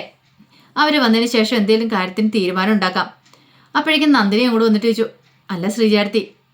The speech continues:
ഏ, ഈ വേദ കാരണമല്ലേ ഈ പ്രശ്നങ്ങളൊക്കെ ഉണ്ടായത്? അവൾ അവളുടെ വീട്ടിലേക്ക് പോവായിരുന്നെങ്കിൽ ഇപ്പം ഈ പ്രശ്നങ്ങൾ ഉണ്ടാവുമായിരുന്നോ? ഹും, ഇപ്പം എല്ലാം ഒപ്പിച്ചു വെച്ചിട്ട് അവൾ എന്നിട്ട് ഒന്നും അറിയത്തില്ലാത്ത പോലെ നടക്കുമല്ലേ?"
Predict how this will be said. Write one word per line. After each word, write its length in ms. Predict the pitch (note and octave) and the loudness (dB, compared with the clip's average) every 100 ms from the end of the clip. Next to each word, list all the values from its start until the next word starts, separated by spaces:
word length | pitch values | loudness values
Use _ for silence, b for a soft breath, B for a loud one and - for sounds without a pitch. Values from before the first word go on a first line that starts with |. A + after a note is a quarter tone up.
| _ | _
ഏ, 100 | A3+ C4+ B B B B B B | -8 -8 B B B B B B
ഈ 100 | D#4 C4 G#3+ | -2 -2 0
വേദ 300 | C4 C#4 D4+ | 0 2 0
കാരണമല്ലേ 400 | C#4+ A#3 B3 A#3 | 0 0 0 0
ഈ 40 | A3+ | -2
പ്രശ്നങ്ങളൊക്കെ 480 | A3+ G#3+ G#3 A3 A3+ | -2 -2 0 0 0
ഉണ്ടായത്? 320 | G#3 G3+ G3+ - | 0 0 -2 -6
അവൾ 180 | E3+ F#3 | -10 -6
അവളുടെ 240 | F#3+ G3 A3 | -6 -4 -2
വീട്ടിലേക്ക് 460 | G#3+ F#3 G3+ G3+ | -2 -2 -4 -4
പോവായിരുന്നെങ്കിൽ 600 | A3 G3+ A3 G#3+ A3 A3+ A#3+ - | -2 0 2 4 2 2 0 -2
ഇപ്പം 180 | E4 E4 | -4 -2
ഈ 40 | |
പ്രശ്നങ്ങൾ 400 | C4+ A3+ A3+ A#3 B3+ | -2 -2 -2 0 2
ഉണ്ടാവുമായിരുന്നോ? 560 | G3+ G3+ G#3+ A3 A3+ - - _ _ - | 2 0 2 0 0 -4 -14 _ _ -6
ഹും, 100 | A3 - B B | -6 -8 B B
ഇപ്പം 260 | D#3 D3 G3+ | -10 -4 -2
എല്ലാം 260 | F#3+ G3+ A3 | 0 0 0
ഒപ്പിച്ചു 260 | F#3 G3+ A#3+ | -4 -6 -2
വെച്ചിട്ട് 280 | A3 A3 B3 - B B | -2 0 -4 -4 B B
അവൾ 160 | D4+ A#3+ | 0 2
എന്നിട്ട് 300 | A3 A3 A3 - - _ _ _ _ _ _ _ _ _ _ _ _ _ _ _ | 2 0 -2 -6 -12 _ _ _ _ _ _ _ _ _ _ _ _ _ _ _
ഒന്നും 200 | A3 A#3+ C#4+ | 0 4 4
അറിയത്തില്ലാത്ത 440 | A3+ A3 A3+ A3 | 2 0 0 -2
പോലെ 180 | G#3+ A3+ | 0 0
നടക്കുമല്ലേ?" 500 | A#3 F3+ F3 A3 G3+ | 0 -2 -2 0 -2